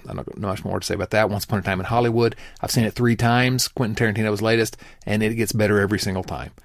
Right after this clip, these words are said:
Parasite, Bong Joon-ho, we've already talked about. And the one we've not spoken about, which is Ford versus Ferrari. M-, Matt Damon, it's a James Mangold film starring Matt Damon, uh, Christian Bale. <laughs> Christian Bale's really good in it, but then again, if Christian Bale's in a movie, he's really good in it.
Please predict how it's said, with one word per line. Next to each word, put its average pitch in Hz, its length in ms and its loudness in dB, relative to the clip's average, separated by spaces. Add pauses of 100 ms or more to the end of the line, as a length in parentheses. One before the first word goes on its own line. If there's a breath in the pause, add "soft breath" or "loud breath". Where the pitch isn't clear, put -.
(480 soft breath)
Parasite, 120 580 2
Bong 101 260 0
Joon-ho, 98 260 2
we've 107 120 2
already 98 160 2
talked 120 280 -2
about. 110 300 2 (180)
And 110 120 -2
the 113 40 2
one 143 140 4
we've 147 140 4
not 180 200 2
spoken 117 360 0
about, 95 340 2
which 104 180 -6
is 95 120 -4
Ford 113 360 2
versus 98 320 0
Ferrari. - 540 -4 (1800 loud breath)
M-, - 160 -6 (180)
Matt 113 220 -2
Damon, 117 460 4
it's - 160 -6
a 117 40 -4
James 131 240 4
Mangold 107 460 4
film 95 240 -2
starring 92 320 0
Matt 98 220 -2
Damon, 101 540 0
uh, 92 220 -6
Christian 98 380 -2
Bale. 92 240 2
<laughs> - 40 -16
Christian - 260 0
Bale's 101 180 2
really 92 220 -2
good 87 240 -6
in 87 80 -8
it, 90 60 -6
but 92 140 0
then 95 140 -2
again, 87 320 -8 (320)
if - 100 -16
Christian 101 220 0
Bale's 90 180 0
in 92 60 -2
a 80 40 -4
movie, 82 200 -4
he's 85 100 -8
really 85 200 -6
good 90 180 -2
in 82 140 -4
it. - 80 -10